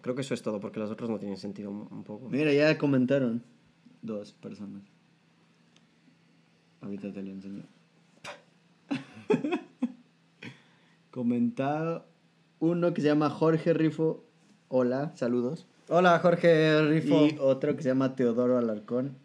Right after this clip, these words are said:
Speaker 2: que
Speaker 1: Hola.
Speaker 2: dice que si estamos con anfetas. <laughs>
Speaker 1: Hola, te adoro.
Speaker 2: No, simplemente estamos así de imbéciles. <laughs>
Speaker 1: Te, te adoro, Alarcone.
Speaker 2: Ok. Pon-, ah, ¿ya es todo lo de Google? Que, que
Speaker 1: Sí, de mi
Speaker 2: Google
Speaker 1: lado
Speaker 2: hace.
Speaker 1: sí, ya está toda esa movida, sí.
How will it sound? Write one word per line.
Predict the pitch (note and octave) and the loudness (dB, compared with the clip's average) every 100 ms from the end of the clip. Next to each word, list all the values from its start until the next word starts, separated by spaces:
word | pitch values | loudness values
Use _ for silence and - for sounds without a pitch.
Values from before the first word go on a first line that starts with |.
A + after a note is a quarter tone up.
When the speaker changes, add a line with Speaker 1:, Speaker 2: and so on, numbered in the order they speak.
| _ - | _ -2
Speaker 2:
que | C#3 | 2
Speaker 1:
Hola. | D3+ D3 | 4 4
Speaker 2:
dice | C3 - - _ | 2 -2 -12 _
que | - A#2 | -4 -2
si | |
estamos | A2+ B2 C3 B2+ | -2 -2 -2 -2
con | A#2+ A2+ | -4 -2
anfetas. | A2+ - A#2 - - - F#4 G4+ - G4 | -4 -4 -8 -6 -6 -4 0 6 6 6
<laughs> | - - - - | 0 -4 -8 -4
Speaker 1:
Hola, | D#3 E3+ D3+ | 2 4 4
te | D3+ | 4
adoro. | C#3 D3 C#3 C#3 - _ - _ - | 4 4 2 -2 -12 _ -20 _ -12
Speaker 2:
No, | A#2 A2 | -8 -8
simplemente | G#2 A#2+ A#2+ B2 A#2 | -8 -6 -4 -2 -4
estamos | A#2 A#2 A2+ | -6 -6 -6
así | G2+ A2 | -6 -8
de | G2+ | -6
imbéciles. | G2+ G2 - G#2+ - - - _ - | -6 -6 -10 -10 -10 -12 -20 _ -4
<laughs> | F3+ G#3+ G#3 G3+ - - - _ _ - - - _ | 0 2 2 0 -2 -14 -18 _ _ -20 -20 -20 _
Speaker 1:
Te, | - B2+ B2+ | 0 0 0
te | C#3 | 0
adoro, | B2+ C#3 C#3+ C3+ B2 | 2 2 4 2 2
Alarcone. | A#2+ A#2+ A#2+ C#3 B2 A#2+ A#2+ _ _ _ _ _ _ - | 0 0 0 0 0 -2 -10 _ _ _ _ _ _ -16
Speaker 2:
Ok. | A2 G#2+ G2 - _ B2 | -10 -8 -10 -14 _ -6
Pon-, | A#2+ - | -6 -4
ah, | A#2 A#2 A2+ - - | -2 -2 -4 -10 -2
¿ya | A#2+ D3 F#3 | 4 6 6
es | E3+ D#3 | 2 -2
todo | E3+ E3+ | -2 2
lo | C#3+ | 2
de | B2 | 2
Google? | C3 D3+ G3 | 0 0 -2
Que, | - C3+ | -2 -6
que | - C3 B2 | -6 -4 -4
Speaker 1:
Sí, | A2+ C#4+ | 0 0
de | |
mi | D#4 | 2
Speaker 2:
Google | F3 | 2
Speaker 1:
lado | D#3+ F3+ F3+ | 4 2 0
Speaker 2:
hace. | - | 0
Speaker 1:
sí, | |
ya | C#3+ | -4
está | A#2+ A2+ | -4 -6
toda | G#2 | -8
esa | G#2 G2+ | -12 -10
movida, | G2+ G2+ G2+ | -10 -10 -12
sí. | G#2 | -14